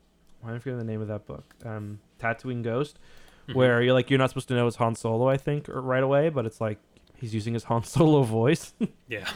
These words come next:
Speaker 1: Also, one of the bridge crew sounds exact, 'cause it's, it's the same guy who does, like, a lot of the Star Wars Legends book. One of the bridge crew sounds exactly like his Han Solo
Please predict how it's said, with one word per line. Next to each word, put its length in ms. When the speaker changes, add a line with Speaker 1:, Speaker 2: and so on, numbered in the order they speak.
Speaker 1:
Also, 240
one 100
of 80
the 60
bridge 420
crew 480
sounds 440
exact, 580
'cause 80
it's, 140
it's 140
the 60
same 220
guy 220
who 80
does, 180
like, 120
a 40
lot 220
of 40
the 80
Star 240
Wars 400
Legends 280
book. 180
One 160
of 40
the 60
bridge 320
crew 280
sounds 280
exactly 840
like 520
his 180
Han 260
Solo 600